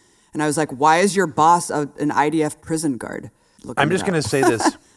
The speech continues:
Speaker 1: <laughs>
Speaker 2: Most journalists are just dishonest scumbags
Speaker 1: Yeah.
Speaker 2: who are just
Speaker 1: Yeah.
Speaker 2: trying to get some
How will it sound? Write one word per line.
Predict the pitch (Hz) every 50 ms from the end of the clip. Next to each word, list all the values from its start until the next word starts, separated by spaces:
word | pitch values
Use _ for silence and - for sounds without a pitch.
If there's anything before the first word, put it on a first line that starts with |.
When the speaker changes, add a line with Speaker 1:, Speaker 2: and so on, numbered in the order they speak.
| _ _
Speaker 1:
<laughs> | _ _ _ _ _ _ - -
Speaker 2:
Most | 127 131 135 147 185 185 - - -
journalists | - 139 139 135 143 139 135 123 113 - -
are | - - 110 110 107
just | 92 90 113 110 - - 104 92
dishonest | - 117 120 - - 104 95 101 104 107 107 101 - - -
scumbags | - 90 98 131 120 90 73 60 65 - - -
Speaker 1:
Yeah. | 156 170 123 -
Speaker 2:
who | 120 117
are | 117 110 101
just | 98 113 110 110
Speaker 1:
Yeah. | 156 - - - _ _ _ _ _ _ -
Speaker 2:
trying | - - 120 113 120 127 131
to | 127
get | 110 98 117 120 123 -
some | - - 131 117 117 113 110 107 98